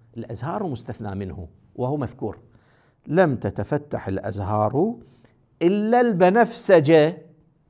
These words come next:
على الاستثناء، أو "إلا البنفسج" على التبعية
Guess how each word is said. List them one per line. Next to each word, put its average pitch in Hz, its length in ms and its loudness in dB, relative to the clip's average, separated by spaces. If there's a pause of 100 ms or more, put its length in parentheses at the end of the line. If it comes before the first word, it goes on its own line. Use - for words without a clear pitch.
(720)
على 151 180 2
الاستثناء، - 580 -10 (1400)
أو 160 340 6
"إلا 190 420 6
البنفسج" 180 1120 6 (680)
على 160 160 2
التبعية 95 760 -10